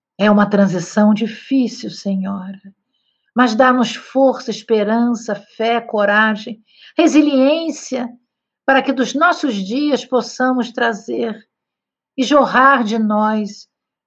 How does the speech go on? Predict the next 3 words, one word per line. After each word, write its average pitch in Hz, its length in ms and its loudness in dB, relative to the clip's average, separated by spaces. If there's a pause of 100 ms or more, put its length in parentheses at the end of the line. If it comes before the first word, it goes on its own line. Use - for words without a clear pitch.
(140)
pensamentos 240 680 -2
bons, 214 760 0
alegres, 208 960 0